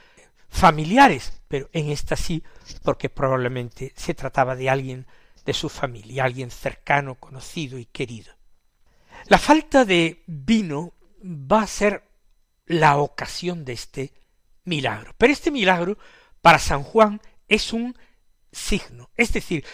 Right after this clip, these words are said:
tiene una dimensión simbólica importantísima. Está enseñando algo.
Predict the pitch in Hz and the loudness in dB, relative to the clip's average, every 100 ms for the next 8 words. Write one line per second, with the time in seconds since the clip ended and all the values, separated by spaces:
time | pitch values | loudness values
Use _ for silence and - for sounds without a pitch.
0 | - - - 320 302 - - 285 330 220 | -20 -8 0 2 2 -4 -8 -2 0 0
1 | 175 208 185 160 151 160 139 123 120 - | 0 -2 0 -2 -6 -4 -4 -6 -14 -20
2 | - _ - - - 185 - 185 139 156 | -20 _ -20 -20 -16 -8 -4 -4 0 2
3 | 131 113 - 110 - _ _ _ _ _ | 2 -4 -16 -20 -20 _ _ _ _ _
4 | - 214 - 151 - 117 113 - - - | -8 -6 -2 -2 -2 -10 -10 -16 -12 -12
5 | - - - _ _ _ _ - 208 - | -12 -18 -18 _ _ _ _ -6 2 6
6 | 294 285 - 196 196 165 - - 135 123 | 8 8 6 0 0 -2 -6 -4 -4 -2
7 | 151 143 147 143 156 _ _ _ 151 123 | -4 -4 -8 -10 -10 _ _ _ -2 -2
8 | - - | -8 -20